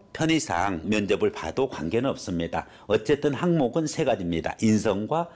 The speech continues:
발전 가능성, 전공 적합성, 그 기준으로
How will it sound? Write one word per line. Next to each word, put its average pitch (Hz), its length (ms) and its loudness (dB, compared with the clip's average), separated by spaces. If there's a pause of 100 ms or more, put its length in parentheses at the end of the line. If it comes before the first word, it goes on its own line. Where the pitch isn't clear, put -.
(200)
발전 98 340 -2
가능성, 95 720 -2
전공 101 340 -2
적합성, - 600 -6 (320)
그 131 360 4
기준으로 101 920 2